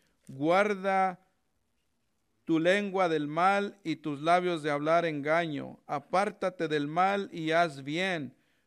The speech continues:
Busca la paz y síguela. Los ojos de Jehová están sobre los justos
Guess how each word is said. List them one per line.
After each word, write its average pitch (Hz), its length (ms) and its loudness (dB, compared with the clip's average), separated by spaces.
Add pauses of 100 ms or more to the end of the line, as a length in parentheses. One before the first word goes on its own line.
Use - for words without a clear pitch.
Busca 185 500 2
la 151 220 0
paz 180 520 2
y 139 140 -6
síguela. 147 760 -4 (300)
Los 156 320 2
ojos 190 320 -2
de 160 100 -2
Jehová 156 460 2
están 180 600 -2
sobre 156 380 -2
los 139 220 -4
justos 190 760 -4